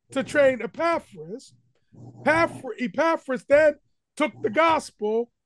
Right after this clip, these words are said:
somewhere else. And then Epaphras began to talk about their faithfulness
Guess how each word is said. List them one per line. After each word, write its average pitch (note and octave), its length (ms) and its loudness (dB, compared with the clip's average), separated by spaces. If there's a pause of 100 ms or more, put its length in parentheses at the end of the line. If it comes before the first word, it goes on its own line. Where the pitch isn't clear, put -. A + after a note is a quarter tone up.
(260)
somewhere C#4+ 600 4
else. C4 340 0
And A#3+ 220 0
then E4 400 2 (800)
Epaphras C4+ 560 -4
began D4 540 0
to B3+ 100 -6
talk D4 360 -2
about B3 360 0 (300)
their A#3+ 180 4
faithfulness B3+ 840 -2